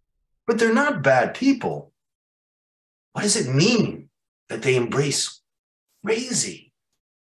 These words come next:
Might it be that they have a deep need and it's not being met and it's not their fault?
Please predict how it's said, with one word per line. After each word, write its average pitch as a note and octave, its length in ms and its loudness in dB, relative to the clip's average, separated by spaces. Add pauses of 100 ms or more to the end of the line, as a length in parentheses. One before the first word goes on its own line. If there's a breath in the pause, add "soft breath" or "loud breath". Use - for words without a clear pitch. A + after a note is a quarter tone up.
(1300)
Might F3+ 220 2
it E3+ 180 0
be B3+ 200 2
that F#3 160 2
they F3 120 0
have F3 200 -2
a C3+ 100 -2
deep C3+ 340 -2
need C#3+ 380 0
and C#3+ 120 2
it's C#3 220 -2
not E3+ 300 -2
being E3+ 340 2
met E3+ 240 2
and D#3 120 -6
it's D3+ 240 -2
not - 340 -6
their B3+ 240 -4 (240)
fault? B3+ 800 -6